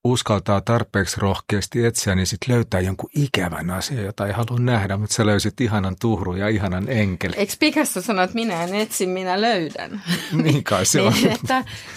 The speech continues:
Speaker 2: ja siis silleen, että elämähän
Speaker 1: Mm.
Speaker 2: on löytämistä ja etsimistä tänne, mutta siis silleen, niin, niin, no
Speaker 1: Mm.
Speaker 2: joka tapauksessa.
Speaker 1: Miten oppii olemaan tolla tavalla,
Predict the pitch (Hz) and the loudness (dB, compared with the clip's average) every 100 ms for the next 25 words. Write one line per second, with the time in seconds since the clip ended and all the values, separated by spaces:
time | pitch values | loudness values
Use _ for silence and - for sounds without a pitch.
0 | - 226 - 214 226 214 - 220 190 185 | -2 0 0 0 0 0 0 -2 -2 -4
1 | 175 - 180 185 175 160 156 165 175 175 | -8 -4 0 2 2 2 0 0 0 -2
2 | - - 170 185 170 170 165 - - 170 | -4 -2 2 2 0 -2 -2 -2 -2 -2
3 | 170 175 175 160 - - 180 170 156 160 | -2 -2 -2 -2 -4 -2 0 2 0 -2
4 | - 165 156 - 165 151 151 - - 180 | -4 -2 0 0 0 -2 -4 -8 -2 0
5 | 131 190 220 139 170 110 196 135 208 - | 2 0 0 0 0 0 0 -2 -4 -6
6 | - - - - - _ _ _ _ _ | -10 -10 -10 -12 -14 _ _ _ _ _
7 | _ _ _ _ _ _ _ _ - 131 | _ _ _ _ _ _ _ _ -2 0
8 | 165 214 135 151 _ 110 104 120 110 95 | 4 2 4 0 _ 2 4 4 4 2
9 | 90 110 107 98 98 92 92 90 | 2 2 2 2 2 4 4 2